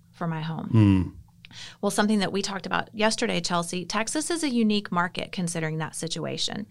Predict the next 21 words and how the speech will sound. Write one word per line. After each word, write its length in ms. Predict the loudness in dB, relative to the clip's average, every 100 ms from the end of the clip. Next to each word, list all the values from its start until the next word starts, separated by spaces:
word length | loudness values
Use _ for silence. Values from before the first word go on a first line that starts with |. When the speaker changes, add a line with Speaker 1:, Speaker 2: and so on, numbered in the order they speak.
| -14 -18 -4
Speaker 1:
I 80 | 0
don't 260 | 4 4 6
know 180 | 6 6
that 200 | 4 2
I 120 | 2
would 220 | 0 -4
be 320 | -6 -4 -6 -6
so 320 | -2 0 2
willing 500 | 2 2 0 -2 -4 -6
to 120 | -6
pay 500 | -2 -2 0 -2 -6 -14 -20 -20 _ -14
so 380 | -8 -4 2 2
over 340 | 2 0 0 -2
appraisal 380 | -2 -4 -4 -4
price 360 | -4 -4 -4
in 100 | -6 -2
other 180 | 0 0
parts 320 | -2 -6 -6
of 80 | -8
the 80 |
country. 500 | -8 -8 -6 -6 -6